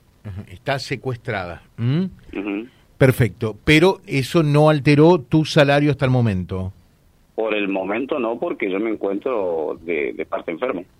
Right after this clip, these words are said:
Speaker 2: O
Speaker 1: Claro.
Speaker 2: sea, eh, con un parte médico, digamos.
Speaker 1: Ujú. La otra consulta, Walter,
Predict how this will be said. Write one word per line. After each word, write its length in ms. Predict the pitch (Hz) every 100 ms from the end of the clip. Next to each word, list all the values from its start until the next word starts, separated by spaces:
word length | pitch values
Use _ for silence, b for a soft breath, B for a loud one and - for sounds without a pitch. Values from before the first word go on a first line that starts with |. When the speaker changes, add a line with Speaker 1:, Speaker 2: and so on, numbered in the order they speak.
| _ _ _ _ _ _ -
Speaker 2:
O 80 | 101
Speaker 1:
Claro. 180 | 113 101 85
Speaker 2:
sea, 80 | 80
eh, 160 | 87
con 140 | - 101
un 100 | 110
parte 220 | 113 110
médico, 360 | 107 147 113 98
digamos. 340 | 95 85 - _ _ -
Speaker 1:
Ujú. 380 | 110 98 113 127 - B B B - 117 -
La 160 | 175
otra 240 | 220 254 254
consulta, 520 | 196 135 151 117 127
Walter, 480 | 127 143 139 131